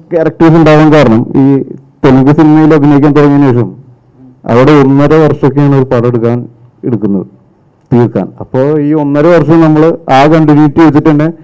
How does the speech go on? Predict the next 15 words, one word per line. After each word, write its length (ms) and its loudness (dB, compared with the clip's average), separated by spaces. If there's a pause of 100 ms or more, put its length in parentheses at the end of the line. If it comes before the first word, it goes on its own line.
(240)
ഇവിടെ 180 0
ഒരു 120 0
പതിനഞ്ച് 360 0
പടം 180 2
ചെയ്യുന്നുണ്ടായിരിക്കും. 560 0 (760)
അപ്പോ 180 -6 (680)
ആ 40 0 (100)
വ്യത്യസ്തത 500 0 (160)
മുഴുവനായിട്ട് 480 2
അതിൽ 200 0
കൊണ്ടുവരാൻ 420 0
പറ്റിയിരുന്നില്ല. 440 -2 (1200)
ഇനിയിപ്പോ 360 -6
മുന്നോട്ടുള്ള 560 0
സമയങ്ങളിൽ 540 0